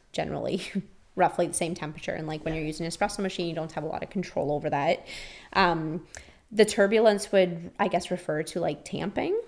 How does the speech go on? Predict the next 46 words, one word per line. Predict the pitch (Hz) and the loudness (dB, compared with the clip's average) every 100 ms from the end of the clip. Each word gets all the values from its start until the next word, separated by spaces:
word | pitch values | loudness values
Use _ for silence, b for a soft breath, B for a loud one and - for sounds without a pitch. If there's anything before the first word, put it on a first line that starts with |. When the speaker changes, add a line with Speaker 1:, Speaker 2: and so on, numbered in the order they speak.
| - | -8
Speaker 1:
So, | - 208 | 2 4
like, | 180 165 165 - - - 180 | 6 4 -2 -8 -14 -6 4
that'd | 180 175 | 6 6
be, | 185 | 6
like, | 180 170 170 | 6 6 2
the | |
Speaker 2:
Oh, | 165 | 0
Speaker 1:
pressure. | 165 156 - 151 151 285 | 0 0 0 0 0 -2
Speaker 2:
okay. | - 165 - - | -4 -8 -12 0
Speaker 1:
So | 269 | 6
Speaker 2:
Yeah. | 220 | 8
Speaker 1:
you | 208 | 8
could | 202 202 190 | 6 4 4
change | - 170 170 | 0 0 0
your | 175 | -2
tamp. | 175 - - 220 233 B B B - | -2 -6 -4 -4 -6 B B B 2
Um, | 190 180 170 185 | 4 4 4 6
most | 233 254 | 4 4
commonly, | - 190 180 175 | 0 2 2 2
what | 170 165 | 2 2
I | 160 | 2
play | 202 214 214 | 2 2 2
around | 226 214 208 | 2 0 0
with | 214 220 | 0 2
are | 180 | 0
the | 170 | 0
grind | 165 165 165 165 175 - | -4 -6 -6 -4 -4 -4
and | 175 175 | -4 -6
the | 170 | -4
dose. | 135 156 - - - - | -6 -6 -6 -6 -6 -8
Speaker 2:
Yeah. | B B B | B B B
Speaker 1:
Um, | - 175 185 - 170 - | 2 2 2 -6 -8 -2
so | - | 6
I'd | 190 190 | 8 8
say, | 220 | 6
like, | 202 190 185 B B B | 6 4 2 B B B
definitely | 175 - 190 | -2 0 -2
start | 190 165 165 | 2 2 4
with, | 175 - - | 2 -2 -2
like, | 165 156 | -2 -2
playing | 175 165 | -6 -4
around | 165 160 | -4 -6
with | 160 | -4
the | 165 | -4
dose. | 143 131 - - - | -2 -2 -2 -4 0
Like, | 202 160 151 | 2 2 -2